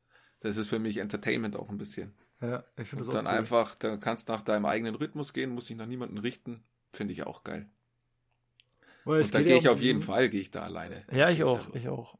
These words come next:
Speaker 2: Aber es gibt, also ich habe jetzt schon öfter gehört, dass es, also wenn dann keiner was macht, dass dann, äh, also mit den Leuten, mit denen ich drüber gesprochen habe, dann gehen die auch nicht.
Speaker 1: Echt?
Speaker 2: Weil es geht halt um diesen Moment, dass du dann ins Restaurant kommst und sagst, ja, habt ihr, <laughs> habt ihr Tisch für mich?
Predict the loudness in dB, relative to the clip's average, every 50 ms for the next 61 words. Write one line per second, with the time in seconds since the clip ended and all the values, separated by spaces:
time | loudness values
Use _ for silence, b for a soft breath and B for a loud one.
0 | _ -4 0 2 2 2 2 -2 -4 -6 -6 -16 -12 -6 -4 -4 -2 -2 -2 -2
1 | -2 -4 -4 -6 -6 -6 -6 -6 -6 -4 -4 -4 -4 -4 -4 -6 -6 -6 -8 -8
2 | -8 -8 -10 -10 -12 -16 -18 -20 _ _ _ _ -12 -10 -6 -2 -2 -2 -2 -2
3 | -4 -4 -4 -2 -2 -2 -2 -2 0 0 0 0 0 -6 -16 -8 -6 -6 -4 -4
4 | -6 -6 -4 -4 -4 -4 -6 -6 -8 -12 _ _ _ _ _ _ _ _ _ _
5 | _ _ _ -20 -18 -18 -16 -16 -14 -16 -14 -14 -14 -16 -16 _ _ -20 -12 -10
6 | -8 -6 -6 -6 -4 -4 -4 -2 -2 -4 -6 -4 -6 -8 -8 -10 -10 -8 -8 -8
7 | -8 -8 -10 -10 -10 -10 -10 -8 -8 -6 -4 -4 -4 -2 2 4 6 6 6 6
8 | 2 0 -4 -6 -14 _ _ _ _ _ -2 0 0 0 0 0 -2 0 0 2
9 | 2 0 0 -2 -8 -6 -6 -4 -4 -4 -4 -4 -6 -8 -8 -8 -8 -8 -8 -6
10 | -4 -4 -4 -4 -6 -8 -10 _ B B B B B B B B B -6 -6 -6
11 | -6 -6 -6 -4 -4 -4 -4 -6 -10 -10 -10 -6 -6 -6 -6 -6 -6 -6 -6 -6
12 | -8 -12 -12 -10 -10 -10 -8 -8 -8 -8 -8 -8 -8 -8 -8 -8 -10 -12 -18 -20
13 | _ -20 -20 _ -14 -14 -14 -10 -6 -8 -6 -6 -4 -8 -6 -6 -8 -8 -6 -6
14 | -4 -2 -4 -4 -6 -8 -16